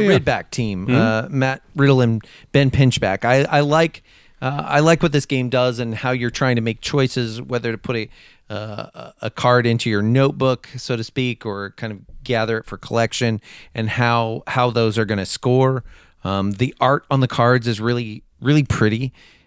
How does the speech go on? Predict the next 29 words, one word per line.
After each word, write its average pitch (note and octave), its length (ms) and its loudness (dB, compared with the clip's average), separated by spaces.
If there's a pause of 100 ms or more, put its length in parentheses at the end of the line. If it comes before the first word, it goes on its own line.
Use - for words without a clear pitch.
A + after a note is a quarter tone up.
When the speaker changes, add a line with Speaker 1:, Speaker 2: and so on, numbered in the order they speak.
(120)
Speaker 1:
and, A2 400 0
uh, A2 280 4
I C3 100 2
like D3+ 260 2
it B2 80 0
as G2 140 -6
a G#2+ 60 -6
little, A2 400 -8 (100)
as G#2+ 100 -8
a A#2 40 -8
little A#2+ 240 -6
two-player A2 480 -4
card G2 260 -4
game. F2+ 220 -8
I G2 80 -4
think, - 320 -10 (100)
I G#2 80 -6
think A2+ 160 -6
there's G#2+ 300 -8 (320)
a A2 160 -8
good B2+ 160 0
amount A#2 260 0
there G#2+ 160 0
to G2 60 -10
be G2 120 -6
explored, G#2 520 -6
and G2 80 -8
I'd F#2 140 -8
highly G#2+ 520 -2